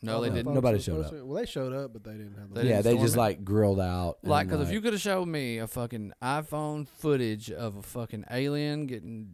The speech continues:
Speaker 1: dicked down by a
Speaker 3: All right,
Speaker 1: fucking
Speaker 3: but check it out. Do
Speaker 1: security
Speaker 3: you honestly
Speaker 1: officer,
Speaker 3: think
Speaker 1: I
Speaker 3: there would have been anything in the area? F-, like, they announced, like, three months beforehand, "We're gonna storm it." You think there was anything worth finding in Area fifty-one by the time that storm happened?
Speaker 2: Yes,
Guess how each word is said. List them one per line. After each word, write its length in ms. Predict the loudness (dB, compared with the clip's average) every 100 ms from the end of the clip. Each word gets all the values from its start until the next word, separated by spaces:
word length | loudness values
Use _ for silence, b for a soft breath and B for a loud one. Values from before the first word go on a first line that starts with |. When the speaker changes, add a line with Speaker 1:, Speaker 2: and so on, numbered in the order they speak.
| -10
Speaker 1:
dicked 260 | -4 -4 -4
down 400 | -6 -4 -4 -4
by 220 | -4 -4
a 40 | -2
Speaker 3:
All 120 | 2
right, 60 | 2
Speaker 1:
fucking 120 | 2
Speaker 3:
but 140 | 2 4
check 180 | 4 4
it 60 |
out. 200 | 2 0
Do 20 | 0
Speaker 1:
security 220 | 2 2
Speaker 3:
you 80 | 4
honestly 500 | 2 2 0 0 0
Speaker 1:
officer, 140 | 0 -2
Speaker 3:
think 140 | 0
Speaker 1:
I 40 |
Speaker 3:
there 120 | 2 4
would 140 | 2
have 100 | 2
been 140 | -2
anything 480 | -4 -4 -4 -4 -4
in 100 | -4
the 80 | -4
area? 260 | -4 -2 -4
F-, 100 | -6 -10 -4
like, 200 | -2 2
they 160 | 2
announced, 500 | 4 2 -2 -4 -4
like, 160 | -6 -4
three 380 | -4 0 0 2
months 240 | 0 -2
beforehand, 400 | -4 -2 -2 -2
"We're 140 | -2 -4
gonna 120 | -6
storm 300 | -6 -6 -6
it." 80 | B B B
You 120 | 0 2
think 140 | 4
there 80 | 2
was 140 | 2 0
anything 400 | -4 -4 -4 -4
worth 220 | -6 -6
finding 320 | -8 -6 -6
in 60 | -4
Area 200 | -4 -4
fifty-one 340 | -6 -6 -4
by 120 | -4
the 80 | -4
time 220 | -4 -4
that 120 | -6 -6
storm 240 | -6 -4
happened? 300 | -4 -6 -10 _ -16
Speaker 2:
Yes, 680 | -10 -6 -4 -4 -6 -12